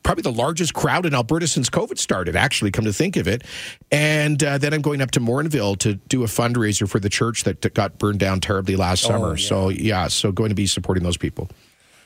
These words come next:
Speaker 2: Uh, one other comment here on the text line. Does Mister Kenney believe he is, uh, he has contributed to the division and ultimate implosion of the U C P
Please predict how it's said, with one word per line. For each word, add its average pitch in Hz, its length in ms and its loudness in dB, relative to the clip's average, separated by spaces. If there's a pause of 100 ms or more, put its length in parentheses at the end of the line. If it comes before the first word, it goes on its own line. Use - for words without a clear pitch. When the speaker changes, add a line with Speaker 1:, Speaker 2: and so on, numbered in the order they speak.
(140)
Speaker 2:
Uh, 147 260 4
one 156 140 2
other 151 140 0
comment 160 340 2
here 160 100 2
on 156 60 2
the 143 80 2
text 165 300 0
line. 156 120 0
Does 151 160 0
Mister 190 280 0
Kenney 185 280 0
believe 160 440 2
he 151 240 2
is, 139 260 2
uh, 143 80 2
he 135 200 2
has 151 120 0
contributed 180 560 2
to 165 80 2
the 131 100 2
division 165 640 0
and 120 300 0
ultimate 160 340 0
implosion 143 580 0
of 104 120 -6
the 107 80 -6
U 113 80 0
C 113 180 -2
P 160 300 -2